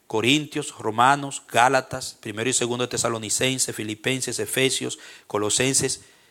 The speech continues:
y Filemón. Ya existían y circulaban las cartas en el, en el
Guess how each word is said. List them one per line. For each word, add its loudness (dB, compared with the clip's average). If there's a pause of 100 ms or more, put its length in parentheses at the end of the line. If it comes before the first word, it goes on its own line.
(180)
y -10
Filemón. -4
Ya 6
existían 0
y -6
circulaban 2
las 2
cartas 2
en -8
el, -6 (160)
en -8
el -6